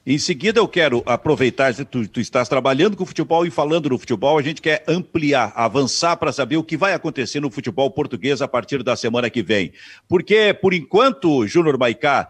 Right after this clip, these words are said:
nós estamos na expectativa e de treinamentos de alguns clubes do Brasil neste momento, mas apenas treinamento. Tem gente forçando pra começar logo o futebol, tem gente querendo já o futebol em seguida aqui no Brasil,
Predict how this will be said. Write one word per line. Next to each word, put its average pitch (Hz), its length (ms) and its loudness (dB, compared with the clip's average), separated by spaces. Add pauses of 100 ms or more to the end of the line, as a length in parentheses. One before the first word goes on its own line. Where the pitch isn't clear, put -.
(180)
nós 151 260 0
estamos 185 540 2
na 151 140 -2
expectativa 190 960 0
e 226 140 0
de 190 120 -4
treinamentos 196 920 -2
de 233 80 2
alguns 226 560 0
clubes 202 420 -4
do 208 120 -2
Brasil 208 600 2 (240)
neste 202 480 0
momento, 196 640 0 (160)
mas 139 220 0
apenas 190 640 2
treinamento. 214 420 0 (100)
Tem 175 160 2
gente 214 240 2
forçando 320 540 2
pra 143 140 0
começar 180 460 0
logo 185 380 4
o 240 60 -2
futebol, 226 480 2
tem 98 180 -6
gente 156 220 -6
querendo 208 400 0
já 196 100 4
o 220 120 2
futebol 214 480 0
em 226 40 0
seguida 214 440 -2
aqui 220 160 -2
no 214 80 0
Brasil, 208 440 2